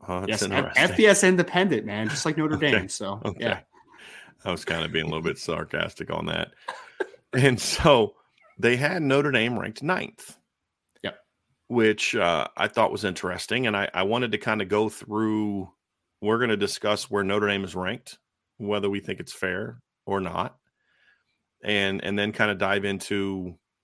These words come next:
Speaker 1: m-, just the rest of the rankings and, and really focusing more on the top twenty-five, who is in the top twenty-five and who is not, but should be kinda thing. And I'll kinda just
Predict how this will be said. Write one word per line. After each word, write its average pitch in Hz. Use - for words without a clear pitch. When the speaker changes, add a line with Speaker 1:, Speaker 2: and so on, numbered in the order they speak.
Speaker 1:
m-, 101
just 131
the 143
rest 151
of 95
the 92
rankings 80
and, 113
and 143
really 165
focusing 123
more 110
on 104
the 98
top -
twenty-five, 98
who 107
is 113
in 110
the 104
top 98
twenty-five 95
and 95
who 95
is 87
not, 113
but -
should 95
be 85
kinda -
thing. -
And 107
I'll -
kinda 107
just -